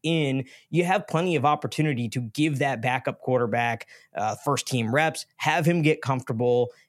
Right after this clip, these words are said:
and, uh, come out with a little something. So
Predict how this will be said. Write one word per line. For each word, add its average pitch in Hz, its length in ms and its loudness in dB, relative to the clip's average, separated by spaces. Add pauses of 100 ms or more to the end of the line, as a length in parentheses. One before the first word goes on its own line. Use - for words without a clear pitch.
(120)
and, 120 600 0
uh, 135 500 -2
come 196 240 2
out 226 280 0
with 123 140 -2
a 113 40 -4
little 110 200 -4
something. 107 480 -8
So 110 380 -2